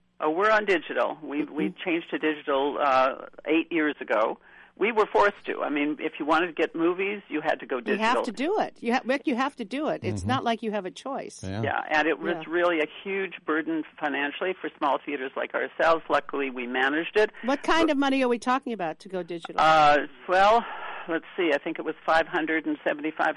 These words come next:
Speaker 1: thousand dollars was the outlay
Speaker 2: That's what Rick
Speaker 1: initially.
Speaker 2: gets paid every year. It's
Speaker 1: Yeah,
Speaker 2: so
Speaker 1: and that's
Speaker 2: disgusting.
Speaker 1: really, really
Speaker 2: Yeah.
Speaker 1: tough. A lot of theaters closed. They just
Speaker 2: They
Speaker 1: couldn't
Speaker 2: did.
Speaker 1: manage it.
Speaker 2: That's where you lost a lot of your small theaters.
Speaker 1: Yeah, it
Speaker 2: Well,
Speaker 1: was
Speaker 2: I
Speaker 1: so
Speaker 2: wish more
Speaker 1: sad.
Speaker 2: theaters did the kind of incredibly exciting programming you do and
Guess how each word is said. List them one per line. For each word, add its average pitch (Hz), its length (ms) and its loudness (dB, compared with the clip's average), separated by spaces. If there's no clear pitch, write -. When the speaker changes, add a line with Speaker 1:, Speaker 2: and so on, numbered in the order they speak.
Speaker 1:
thousand 151 300 0
dollars 170 440 2
was 127 160 -6
the 131 120 -4
outlay 120 360 -4
Speaker 2:
That's 240 180 -6
what 226 100 -2
Rick 202 220 0
Speaker 1:
initially. 196 60 0
Speaker 2:
gets - 120 -8
paid 170 400 -2
every 170 400 -4
year. 156 380 -8
It's - 80 -6
Speaker 1:
Yeah, - 220 -2
Speaker 2:
so 226 80 0
Speaker 1:
and 143 140 0
that's 151 260 2
Speaker 2:
disgusting. - 260 -14
Speaker 1:
really, 160 600 4
really 135 500 -2
Speaker 2:
Yeah. 196 120 -2
Speaker 1:
tough. 143 160 2
A 165 60 -6
lot 147 320 6
of 147 100 0
theaters 127 300 -4
closed. 113 380 2
They - 100 -2
just - 300 -4
Speaker 2:
They 254 80 4
Speaker 1:
couldn't 233 160 0
Speaker 2:
did. 240 60 2
Speaker 1:
manage 233 200 2
it. - 60 -8
Speaker 2:
That's 208 240 0
where 240 80 4
you 226 100 2
lost 208 320 0
a 190 60 0
lot 185 180 2
of 190 60 2
your 180 100 0
small 180 300 -2
theaters. 175 680 -2
Speaker 1:
Yeah, 117 240 0
it - 60 -4
Speaker 2:
Well, 247 120 2
Speaker 1:
was - 80 -2
Speaker 2:
I 277 140 4
Speaker 1:
so 311 60 2
Speaker 2:
wish 320 200 0
more 269 180 2
Speaker 1:
sad. - 100 -12
Speaker 2:
theaters 220 360 0
did 214 180 -2
the 202 80 -2
kind 196 300 -4
of - 120 -6
incredibly 190 800 -4
exciting 175 640 -4
programming 170 640 -6
you 160 100 -6
do 156 440 -8
and 147 140 -10